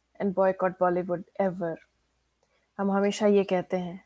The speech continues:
हमेशा आपसे जुड़ते हैं। And, uh, we are trying to, uh, pass this message to each other that in matters of truth and justice, कोई भी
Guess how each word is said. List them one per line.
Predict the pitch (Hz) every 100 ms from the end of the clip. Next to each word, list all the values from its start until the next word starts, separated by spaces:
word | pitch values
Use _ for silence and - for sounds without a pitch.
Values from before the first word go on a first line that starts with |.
| -
हमेशा | 185 190 202 202
आपसे | 190 185 - 185
जुड़ते | 185 170 185
हैं। | 180 175 - _ _ _ _ _ _ -
And, | 185 185 180 175
uh, | 180 175 170 175 _ _ _ _ _ _ _ _ _ _ _
we | 226 254
are | 254
trying | 254 269 285 285
to, | 285 269 254 - _ _ _ _ _ _ _ _ _ _ _ _ -
uh, | 208 202 202 _ _ _ _ _ _ _ _ 233
pass | 208 214 -
this | 226 -
message | 196 202 - - - -
to | - -
each | 247 240 - 196
other | 196 - 214 - _ -
that | 202
in | 214 214
matters | 214 214 247 240
of | 247 - -
truth | 233 247 262 254 - 214
and | 208 170
justice, | 185 185 - - - - - _ _ _ _ _ _ _ _ _
कोई | 262 277
भी | 262 294 294 285